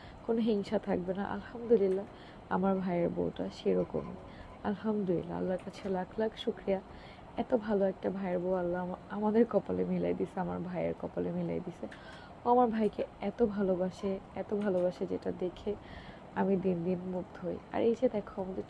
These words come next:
ছোট্ট আলিশা পাখি তখন কত ছোট ছিল, আর আয়েশ কিন্তু তখন পেটে ছিল, ও পেটে বসেই মামার বিয়ে খাইছে। তো এটা ছিল রং খেলা।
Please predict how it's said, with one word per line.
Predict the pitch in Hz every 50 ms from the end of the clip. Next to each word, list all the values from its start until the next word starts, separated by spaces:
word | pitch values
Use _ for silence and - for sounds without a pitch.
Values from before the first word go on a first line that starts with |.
| -
ছোট্ট | - 269 - - - 285
আলিশা | 247 196 185 175 - 190 175 -
পাখি | 175 175 - -
তখন | 180 180 180 - - 196 - - - - - - - - - - -
কত | 233 220 - 254
ছোট | - - - 220 - 220 202
ছিল, | - - 214 190 196 214 220 -
আর | - 180 - - -
আয়েশ | 185 185 196 220 214 - -
কিন্তু | - 190 175 196 185 -
তখন | 190 185 - 226 226 233 -
পেটে | - 277 - - 262
ছিল, | - - - - 165 165 - - - - - - - - - -
ও | 185 -
পেটে | 240 262 - -
বসেই | 269 220 214 208 - 262 277
মামার | 294 269 202 180 180 185 185
বিয়ে | 175 170 175 160
খাইছে। | 160 - - 165 170 - - - - - - - - - - - - - - - -
তো | -
এটা | 494 453 247 - 262
ছিল | 254 - - 254 226
রং | 233 233 214 196 185 185 190 185
খেলা। | - 208 185 185 190 208